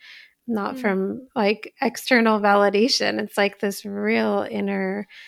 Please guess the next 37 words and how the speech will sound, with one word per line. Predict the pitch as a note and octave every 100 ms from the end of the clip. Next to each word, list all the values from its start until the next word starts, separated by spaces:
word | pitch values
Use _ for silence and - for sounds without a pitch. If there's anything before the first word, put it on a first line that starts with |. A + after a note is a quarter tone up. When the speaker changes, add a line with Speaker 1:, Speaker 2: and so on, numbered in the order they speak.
| -
Speaker 1:
strength | - - - G3 G#3 G3+ F#3+ - -
and | G#3 G3 F#3+ F#3+
Speaker 2:
Mm. | B3+
Speaker 1:
beauty. | B3 A3 G3 F#3+ G3 G#3
And | - G#3 A3+ A3+ - - - - _
I | A3+
don't | A#3
know, | A3
I | F#3+
just | F#3+ A3+ A3+
love | G#3 G#3+
that | A#3
you | G#3 G3
named | F#3 G3 G3
that, | F#3+ G3+
'cause | - G#3+ -
it | G3
is | G3+ G3+ G#3
so | - G#3+ G#3+ A3
empowering | G#3+ G3+ - F#3+ F#3+ G3 G3 G3+
and | G3+
such | - G3 -
a | G#3+
different, | A3 G3 - G#3 G#3 D4 -
such | A#3+ A#3
an | D#4 D4 C4+ -
incredible | A3 A3+ G#3+ G#3 G#3 G3 G3
way | F#3+ F#3+ G3
to | A3 F#3+
heal | - G#3 G3 G3 G3 G3+ _ - - _ _ -
around | G3+ F#3+ G3 G3+
sexual | - G#3 G3 - G3+ F#3+ F#3
wounding | F#3+ G3+ G3+ G3+ G3 G3 G#3+ G3+ _ _ _ -
as | A#3+ A3 G3 F#3+ F#3+
Speaker 2:
Mm. | G#3+
Speaker 1:
women | G#3 G3+ F#3 G#3
who, | - G#3 G3 G3 G#3+ B3